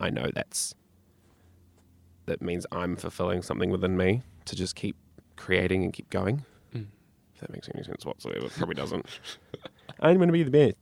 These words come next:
Speaker 1: Yeah.
Speaker 2: Well, somebody might say, "Didn't earlier in this interview you say people shouldn't try to be better than each other?" And you're sick of that?
Speaker 1: Well, yeah, I, I did say that, but also I think it's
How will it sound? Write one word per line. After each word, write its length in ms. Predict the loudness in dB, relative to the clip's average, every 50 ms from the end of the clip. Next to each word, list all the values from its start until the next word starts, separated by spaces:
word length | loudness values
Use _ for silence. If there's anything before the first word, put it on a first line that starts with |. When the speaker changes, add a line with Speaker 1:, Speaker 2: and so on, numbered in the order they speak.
| -6 0
Speaker 1:
Yeah. 640 | 2 6 6 6 6 4 0 -4 -12 -16 _ -6 -6 -6 -6 -10 -16 _ _ _ _ _ _ _ _ _ -20 -20 -20 -14 _
Speaker 2:
Well, 160 | -6 -6 -6 -6 _ _ _ _ -10
somebody 320 | -6 -4 -2 0 0 0
might 340 | 2 2 2 2 0 -2 -6
say, 520 | -12 -10 -4 0 2 4 6 6 4 2 2
"Didn't 300 | 0 0 0 0 2 2
earlier 260 | 2 2 2 2 2
in 60 | 0
this 140 | 0 -2 -4
interview 220 | -4 -4 -2 -2
you 140 | -2 -2 -2
say 500 | -2 0 2 2 4 4 4 2 2 0 -4 -6
people 340 | -4 -4 -2 0 0 -2 0
shouldn't 360 | 0 -2 -2 -2 -4 -4 -6
try 220 | -2 0 0 0
to 80 | 0 -2
be 300 | -4 -4 -2 -2 -2 -4
better 260 | -2 -2 0 0 0
than 140 | 0 0 -2
each 180 | -2 -2 -2 -2
other?" 240 | 0 0 -2 -4 -8 _ _ _ _ _ _ -8
And 240 | -6 -6 -6 -6
you're 120 | -8 -8 -8
sick 260 | -8 -10 -10 -8 -8
of 80 | -4 -4
that? 180 | -4 -4 -4 _ _ _ _ _ _ _
Speaker 1:
Well, 160 | 8 8 8
yeah, 200 | 10 10 8 8 6 0 -10 _ _ _ _ _ _ _ _ _ _ _ 2
I, 120 | 2 2 2 4 4
I 80 | 4 6
did 200 | 8 6 6 4
say 160 | 2 -2 0
that, 180 | 0 -2 -2 -6 _ _ _ _ _ _ _ _ 6
but 120 | 8 8 8
also 580 | 6 4 4 4 6 6 6 6 6 2 0 -6 -10 _ _ _ _ _ _ _ _ -2
I 80 | -2
think 640 | 0 2 2 2 2 0 -6 -18 -18 -18 -20 -20 -20 _ _ -20 _ _ _
it's 520 | -4 -4 -4 -4 -4 -4 -4 -4 -6 -8